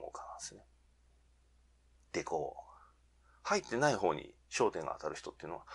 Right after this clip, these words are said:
入ってないことばっかり考えちゃうんですね。で、入ってることに考える、始めると、意識がいくと、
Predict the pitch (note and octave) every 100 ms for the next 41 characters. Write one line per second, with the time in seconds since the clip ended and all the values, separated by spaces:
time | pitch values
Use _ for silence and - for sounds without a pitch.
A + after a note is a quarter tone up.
0 | - - F3 - B2 C3 A2 F2 - -
1 | - D#3 - D2 D2 - - - - -
2 | _ - - - - - B2+ - A#3 A#3+
3 | - F#2+ F#2+ D2+ - E2 D#2 D2+ - -
4 | - - - - E2 E2+ D2+ D2 - -
5 | - - - - - - F2+ C#2+ - -
6 | -